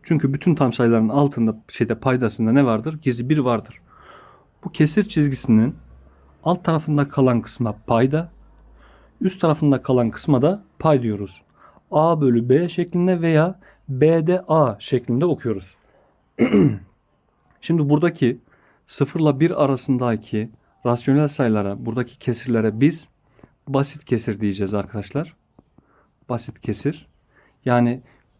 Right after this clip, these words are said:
birden büyük olmayan, sıfırla bir arasındaki. Ve birden sonraki, bir ve birden sonraki buradaki kesirlere de bileşik kesir diyeceğiz. Şimdi bunların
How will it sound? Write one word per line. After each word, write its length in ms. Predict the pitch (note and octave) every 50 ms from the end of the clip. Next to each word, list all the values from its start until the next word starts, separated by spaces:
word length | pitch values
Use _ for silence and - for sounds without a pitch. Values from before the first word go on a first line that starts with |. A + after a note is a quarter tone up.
| _ -
birden 380 | C3 B2+ A#2+ B2 C#3+ C#3 C#3 A#2+
büyük 300 | B2+ C3+ C#3+ C#3 - E3+
olmayan, 420 | D3 C3+ B2 A2 G2+ F#2+ F#2 F2+ -
sıfırla 440 | - - D3+ D3 - B2 A#2+ B2 B2+
bir 80 | A2+
arasındaki. 540 | A2 A2 G#2 - - G#2+ G#2 G2+ F#2+ - _ _ _ _ _ _ _ _ _ _ _ _ _ _ _ -
Ve 240 | F3+ E3+ C#3 A#2+ C3
birden 380 | C#3+ D3 D3 D3 F3 F3 F3+
sonraki, 560 | E3+ - - D#3 C3+ A#2+ A2 - - G#2+ G#2+ - _ _ _ _ _ _ _ -
bir 160 | D3 C#3+ C3+
ve 140 | C3+ C3+ C3
birden 280 | C3 A#2+ A#2+ C3+ C3
sonraki 460 | B2+ - - A#2+ A2 G#2+ A#2 A#2+ B2 C#3+
buradaki 320 | E3 D#3+ D3 - - A#2+
kesirlere 560 | - D3 C3+ - - C#3+ C3 B2+ A#2+ A#2 A2+
de 180 | D#3 E3+ F#3 - - - _ - - - _ _ - _ -
bileşik 420 | B2+ C#3 C#3+ C#3 C#3+ - D#3 -
kesir 480 | - C3+ A2+ A#2 - C3+ D3+ D3+ - _ _ _ _ _ _ _ - _ _ -
diyeceğiz. 460 | B2 A2+ F#2+ F#2+ F#2 F2+ F2 - - - - _ _ _ _ _ _ _ _ _ _ _ _ _ _ _ _ - - - _ _ - _ _ _ _ - -
Şimdi 220 | - E3 D#3+ D#3
bunların 400 | E3 D#3+ D3+ C#3+ C#3+ D#3+ F#3 F#3+